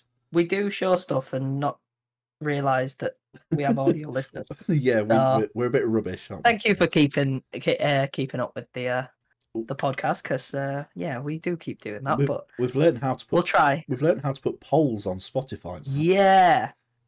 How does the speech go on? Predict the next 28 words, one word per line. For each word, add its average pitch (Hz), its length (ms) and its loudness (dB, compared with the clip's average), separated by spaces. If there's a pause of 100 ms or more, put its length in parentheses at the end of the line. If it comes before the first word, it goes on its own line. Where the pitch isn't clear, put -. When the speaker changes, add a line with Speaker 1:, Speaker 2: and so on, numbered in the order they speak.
Speaker 2:
So - 160 -4
Speaker 1:
I 160 80 4
Speaker 2:
we 214 80 0
Speaker 1:
tried 202 320 2
that 135 160 0
this 135 200 -10
week, 147 260 -4
so 123 120 -6
if 127 140 -8
you 131 60 -4
do 220 260 -2
see 156 260 2
one 143 220 -2
on 139 140 -4
this - 260 0
week's 127 260 -6
one, 123 240 -8 (280)
make 214 240 0
sure 214 140 4
you 208 140 2
put 190 160 2
a 175 40 0
comment 185 280 0
on. 123 140 -6 (100)
I 139 140 2
will 165 240 2
pin 175 260 0
it. 170 200 -2